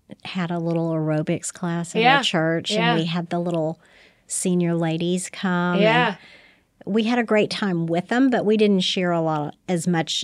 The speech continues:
Speaker 1: life as I think we could have.
Speaker 2: Yeah.
Speaker 1: I think I would have loved that.
Speaker 2: Yeah.
Speaker 1: But I also am more of an introvert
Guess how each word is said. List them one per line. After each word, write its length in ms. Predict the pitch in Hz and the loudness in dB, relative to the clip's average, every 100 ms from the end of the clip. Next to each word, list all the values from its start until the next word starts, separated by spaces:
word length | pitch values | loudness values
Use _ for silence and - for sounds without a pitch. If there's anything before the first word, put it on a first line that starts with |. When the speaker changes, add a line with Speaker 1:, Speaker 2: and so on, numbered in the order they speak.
| - | -4
Speaker 1:
life 440 | 175 165 151 175 | -2 2 2 0
as 100 | 175 | -2
I 80 | 180 | -2
think 260 | 180 185 180 | -2 -2 -2
we 120 | 180 | -4
could 260 | - 175 175 | -2 -2 0
have. 280 | 170 170 170 | -2 0 0
Speaker 2:
Yeah. 380 | 165 170 170 160 | 0 -2 -4 -4
Speaker 1:
I 80 | 185 | -2
think 240 | 196 185 | -2 0
I 80 | 175 | 2
would 220 | 175 170 | 2 0
have 160 | 165 - | 0 -2
loved 480 | 165 151 139 - - | -4 -2 -4 -6 -8
that. 280 | 117 - - _ - | -8 -8 -14 _ -10
Speaker 2:
Yeah. 420 | 156 156 151 143 - | -4 -2 -2 0 2
Speaker 1:
But 420 | 254 175 170 - _ _ - | 4 4 2 -2 _ _ 0
I 100 | 196 | 2
also 460 | 208 208 - 190 | 2 2 2 2
am 140 | 180 175 | 2 2
more 260 | 175 175 175 | 2 2 2
of 120 | 165 | 0
an 140 | 165 | 0
introvert 720 | 160 170 175 165 156 156 151 | 0 0 -4 -2 0 0 -2